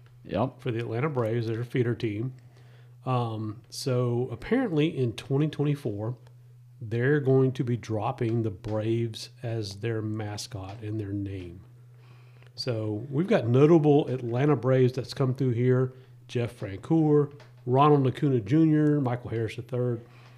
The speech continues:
Speaker 2: So that's gonna happen. Uh, the Rome Professional Baseball Club are allo-, are allowing fans to submit ideas for their new team name.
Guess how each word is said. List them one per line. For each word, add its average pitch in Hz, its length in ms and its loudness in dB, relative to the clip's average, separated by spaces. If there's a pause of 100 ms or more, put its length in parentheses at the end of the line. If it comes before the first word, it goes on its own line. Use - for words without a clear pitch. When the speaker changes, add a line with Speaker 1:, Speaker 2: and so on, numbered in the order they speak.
(480)
Speaker 2:
So 120 480 0 (840)
that's 147 180 6
gonna 175 180 6
happen. 165 520 8
Uh, 135 260 4
the 123 160 2
Rome 170 600 8 (280)
Professional 151 800 0
Baseball 113 520 0
Club 117 380 -10 (800)
are 117 160 2
allo-, 120 300 2
are 120 280 2
allowing 165 480 4
fans 135 460 0
to 120 140 -8
submit 117 540 -2 (100)
ideas 107 600 -4 (420)
for 113 140 -2
their 110 180 0
new 110 260 -2
team 101 440 -10
name. 98 260 -16